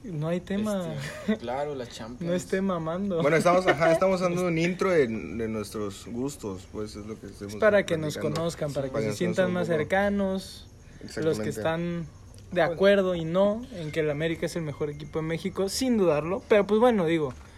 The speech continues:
Speaker 1: hay uno que otro aquí a mi derecha, se llama Kevin, es mi pe-, pendejón,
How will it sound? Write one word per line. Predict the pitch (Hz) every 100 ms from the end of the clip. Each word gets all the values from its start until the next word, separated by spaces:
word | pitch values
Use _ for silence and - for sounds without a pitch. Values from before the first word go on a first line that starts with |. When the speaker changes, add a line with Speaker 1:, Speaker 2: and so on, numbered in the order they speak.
| -
Speaker 1:
hay | - 156
uno | 170 165
que | 170
otro | 170 170
aquí | 151
a | 165
mi | 170
derecha, | 156 156 165 165 156
se | 151
llama | 143
Kevin, | 143 170 160
es | 156 147
mi | 147
pe-, | 147 147
pendejón, | 151 147 147 143 190